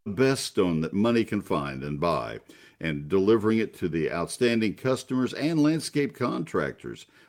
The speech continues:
across North Central Texas. Now, whether you're putting in a new patio or a walkway, whether you're putting in a retaining wall or you want decorative gravel,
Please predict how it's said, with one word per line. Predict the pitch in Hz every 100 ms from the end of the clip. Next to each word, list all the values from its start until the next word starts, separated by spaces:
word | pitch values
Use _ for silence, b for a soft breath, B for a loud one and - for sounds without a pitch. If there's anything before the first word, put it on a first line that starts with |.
| b
across | 87 - 107 104 87
North | 90 90
Central | 90 85 - 82
Texas. | - 80 - - - - _ b b b -
Now, | 64
whether | 71 80 80
you're | 85
putting | 85 107 104 98
in | 95
a | 90
new | 85
patio | 82 117 110 117 123
or | 104 78
a |
walkway, | 87 123 - 131 135
whether | 98 78
you're | 76
putting | 73 98 90
in | 85 78
a |
retaining | 76 76 127 127 123 113
wall | 110 123
or | 123
you | 87 80
want | 85 69
decorative | 113 113 117 117 92
gravel, | 120 127 110 65 50